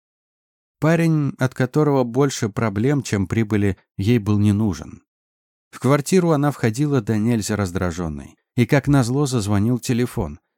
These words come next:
Девушка рванула трубку. «Эшли Майерс у телефона», выплюнула она из себя. «Эшли, ты почему мне ничего не сказала?» проорал в трубку её агент. «Не сказала что?»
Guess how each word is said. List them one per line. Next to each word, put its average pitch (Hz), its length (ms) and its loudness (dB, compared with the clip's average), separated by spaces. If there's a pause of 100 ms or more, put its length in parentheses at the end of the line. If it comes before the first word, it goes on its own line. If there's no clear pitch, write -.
Девушка 160 480 2
рванула 107 440 0
трубку. - 460 -8 (220)
«Эшли 180 240 4
Майерс 131 480 2
у 123 40 0
телефона», 113 560 -2 (180)
выплюнула 95 640 0
она 95 260 -2
из 87 80 -6
себя. 87 400 -8 (520)
«Эшли, 147 440 0 (240)
ты 151 120 2
почему 170 360 0
мне 147 160 2
ничего 131 220 -2
не 120 120 0
сказала?» 98 540 -4 (320)
проорал 98 420 0
в - 80 -14
трубку 95 360 -4
её 92 200 -2
агент. 90 480 -6 (480)
«Не 151 260 2
сказала 143 580 -2
что?» 131 400 -2